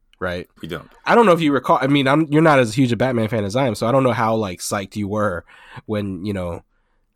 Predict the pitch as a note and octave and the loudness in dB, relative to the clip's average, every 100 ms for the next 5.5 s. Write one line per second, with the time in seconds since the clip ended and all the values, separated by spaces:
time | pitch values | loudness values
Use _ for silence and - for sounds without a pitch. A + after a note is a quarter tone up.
0 | - A2 G2+ G2 G2 F#2+ G#2+ G2 G2 F#2 | -8 -4 -2 -2 -4 -6 -8 -6 -6 -6
1 | G#2 F2+ F2 G2+ G2 F#2+ F2 F#2+ G#2+ E2+ | -6 -6 -6 -8 -6 -8 -8 -8 -8 -8
2 | E2+ - B2+ D#3 D3 C3 A#2 D3+ A2+ B2 | -10 -8 2 4 4 2 0 -2 -2 -2
3 | A#2 A2+ G2+ A2+ G2+ F2 - _ A2 G#2 | -2 -4 -4 -4 -4 -10 -18 _ -8 -6
4 | F#2 - - - D3+ E3 D#3+ D3+ D#3+ E3+ | -8 -12 -20 -4 0 2 4 2 2 2
5 | C3 C3+ C#3 B2+ A#2 | 2 2 2 2 -2